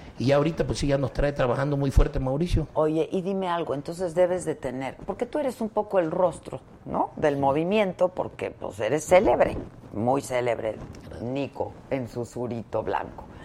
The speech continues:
Speaker 2: Pero debes de tener una opinión sobre el Tren Maya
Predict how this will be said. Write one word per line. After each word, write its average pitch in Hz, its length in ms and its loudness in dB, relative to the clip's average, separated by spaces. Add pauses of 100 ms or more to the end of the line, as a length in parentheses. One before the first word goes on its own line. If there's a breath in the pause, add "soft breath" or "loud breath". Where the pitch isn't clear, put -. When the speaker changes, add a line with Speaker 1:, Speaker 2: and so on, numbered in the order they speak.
(520 loud breath)
Speaker 2:
Pero 190 440 6 (360 loud breath)
debes 214 340 6
de 196 100 4
tener 180 300 2
una 180 220 4
opinión 165 680 2 (180)
sobre 175 400 4
el 151 100 -2
Tren 135 320 0
Maya 113 440 -2